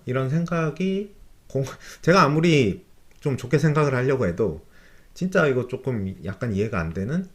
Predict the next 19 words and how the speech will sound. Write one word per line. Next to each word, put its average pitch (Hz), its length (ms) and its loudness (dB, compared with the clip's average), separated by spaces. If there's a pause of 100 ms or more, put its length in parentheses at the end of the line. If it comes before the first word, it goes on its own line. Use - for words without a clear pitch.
(100)
뭐 85 200 -10
그런 101 220 -4
상황이긴 117 500 -6
합니다. 95 340 -10 (1500)
그래서 120 160 -8
처음에는 123 760 -2
이게 113 300 -2
뭐 95 440 -2 (1080)
이제 107 440 -4 (340)
약간 104 580 -4 (520)
작년에 156 420 0
알테오젠, 123 1040 -2 (1500)
알테오젠 135 760 -2
그 98 380 -4
주주총회 143 960 -2
딱 - 160 -10
끝나고 147 560 0
그 - 180 -6
다음날, 196 800 0